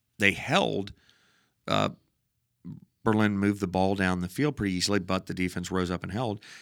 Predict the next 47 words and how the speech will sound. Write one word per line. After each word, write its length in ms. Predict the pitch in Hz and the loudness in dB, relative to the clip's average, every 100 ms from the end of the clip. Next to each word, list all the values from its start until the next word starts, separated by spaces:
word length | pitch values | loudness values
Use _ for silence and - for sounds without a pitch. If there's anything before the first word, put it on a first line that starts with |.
| - | -4
and 120 | 110 | 0
held 180 | 104 95 | 4 4
them 100 | 95 | 2
to 180 | - 95 | 0 0
a 20 | |
long 300 | 90 92 92 | 0 -2 -4
field 320 | - 113 127 | -2 0 0
goal. 340 | 117 90 90 90 | -2 -4 -4 -4
So 440 | - - 98 95 90 - - - - | -4 0 2 2 -2 -8 -20 -20 -2
they're 140 | 104 | 4
up 100 | 104 | 4
seven 240 | - 101 98 | 4 2 0
to 60 | |
three, 260 | 92 104 98 | -2 0 0
and 160 | 98 92 - _ | 0 -4 -10 _
Coach 220 | - 101 | 0 0
Brent 200 | - 95 | 2 0
Johnson 360 | 90 95 123 117 | 0 -2 -2 -2
said, 260 | 95 90 92 - - _ | -2 -2 -4 -10 -20 _
you 80 | 98 | -4
know, 80 | 98 | 0
even 220 | 113 127 | 2 2
though 520 | 123 107 101 95 95 - - | 2 4 4 2 -2 -8 -10
Berlin 280 | 92 98 92 | 0 2 4
moved 220 | 95 127 | 2 0
the 40 | 110 | 0
ball 160 | 92 | -2
pretty 240 | 90 90 90 | -2 -4 -2
easy 160 | 87 | -2
right 180 | 90 90 | 0 0
there, 220 | 92 90 - - - | 0 0 -2 -16 -10
he 80 | 107 | 0
felt 200 | 120 101 | 0 4
good 160 | 107 | 2
that 120 | 87 | 2
they, 180 | 98 98 - | 0 0 -2
they 200 | - 92 | -8 -4
at 100 | 90 | -4
least 240 | - 98 - | -2 0 2
stopped 360 | - 95 90 | 0 -2 -4
them 120 | - 90 | -6 -8
and 80 | |
held 160 | 87 95 | -4 -6
them 120 | 92 | -6
to 60 | 92 | -8
three. 420 | - 95 92 95 - - - - - _ - | -6 -4 -4 -6 -12 -20 -20 -20 -20 _ -4
Um, 500 | 101 98 95 92 87 | 0 2 2 0 -4